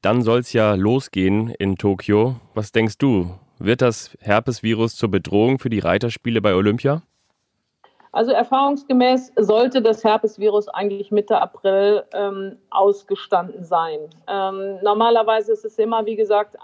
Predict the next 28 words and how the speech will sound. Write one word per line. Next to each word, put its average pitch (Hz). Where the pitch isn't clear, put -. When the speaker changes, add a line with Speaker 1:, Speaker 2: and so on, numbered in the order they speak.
Speaker 2:
in, 208
in 214
dem 202
Zeitrahmen 208
Februar, 214
März 214
und 202
dann 208
zieht 233
es 220
sich 220
vielleicht 220
noch 220
ein 214
bisschen 214
Ende 220
März, 208
Anfang 214
April 208
und 208
dann 202
ist -
es -
eigentlich 226
kein 220
Thema 233
mehr 214
im, 208